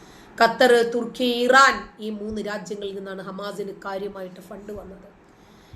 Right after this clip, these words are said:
ഇതിൽ ഖത്തറായിരുന്നു ഏറ്റവും പ്രധാനം. അമേരിക്കയുടെ സഹായത്തോടു കൂടി ഖത്തറിൽ നിന്ന് ഫണ്ട് വരുന്നത് നന്നായി തടയാൻ ഇസ്രായേലിന് സാധിച്ചു. ഇറാനിൽ നിന്നുള്ള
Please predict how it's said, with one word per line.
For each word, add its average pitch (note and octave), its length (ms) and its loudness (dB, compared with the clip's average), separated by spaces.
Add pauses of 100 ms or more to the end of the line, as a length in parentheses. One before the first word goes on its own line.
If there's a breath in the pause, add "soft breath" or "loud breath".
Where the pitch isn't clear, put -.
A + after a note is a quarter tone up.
(120)
ഇതിൽ A3+ 300 2
ഖത്തറായിരുന്നു B3+ 600 4
ഏറ്റവും A#3 380 -2
പ്രധാനം. G3 420 -16 (800 soft breath)
അമേരിക്കയുടെ D4 680 2
സഹായത്തോടു A#3 680 0
കൂടി G#3 340 -6
ഖത്തറിൽ A3+ 400 -4
നിന്ന് G#3 360 -4
ഫണ്ട് G#3+ 260 -2
വരുന്നത് G3+ 480 -4
നന്നായി G#3 480 -4 (100)
തടയാൻ G3 320 -8
ഇസ്രായേലിന് G3 460 -14
സാധിച്ചു. - 440 -20 (960 loud breath)
ഇറാനിൽ C#4+ 460 6
നിന്നുള്ള C4+ 300 0